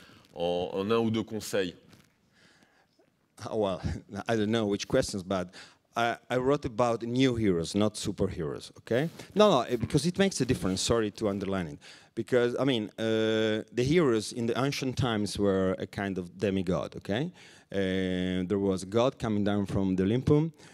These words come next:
Speaker 2: and having sex with a woman, a human, a human female, and then she was delivering a baby. Let's say, and the D N A of this guy, of this girl, was half divine and half human.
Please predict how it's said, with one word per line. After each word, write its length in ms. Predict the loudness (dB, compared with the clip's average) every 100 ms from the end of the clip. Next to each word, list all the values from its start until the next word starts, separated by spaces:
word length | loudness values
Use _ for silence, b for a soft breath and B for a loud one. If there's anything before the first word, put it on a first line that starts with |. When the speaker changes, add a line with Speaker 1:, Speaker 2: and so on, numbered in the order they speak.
| B -10
Speaker 2:
and 240 | -8 -6
having 340 | -4 -4 -2
sex 480 | -2 -2 -2 -4 -10
with 140 | -6 -4
a 480 | -2 -4 -6 -6
woman, 500 | -6 0 0 0 -4 -6
a 40 | -6
human, 560 | -4 -2 -2 -4 -6 -10 _ b b b b -10
a 40 |
human 260 | -6 -4 -4
female, 520 | -2 -2 0 -2 -4 -8
and 240 | -6 -4 -2
then 300 | -2 -2 -4
she 160 | -4
was 180 | -4 -2
delivering 420 | -2 0 0 0 -2
a 20 |
baby. 400 | -2 -6 -8 -14 b b b -8
Let's 160 | -8 -2
say, 720 | 0 2 2 0 0 -2 -4 -12 _
and 160 | -6 -4
the 100 | -4
D 200 | 0 2
N 80 | 2
A 140 | 2
of 160 | 0 -2
this 160 | -4
guy, 380 | 0 0 2 0
of 280 | 0 -2 -4
this 300 | -6 -6 -8
girl, 260 | -2 0 2
was 380 | 0 0 -4 -10 -6
half 460 | -4 -4 -6 -12 -18 b b b
divine 500 | -6 -2 0 0 -2
and 100 | -4
half 280 | -4 -6 -6 -6
human. 420 | -4 -2 -4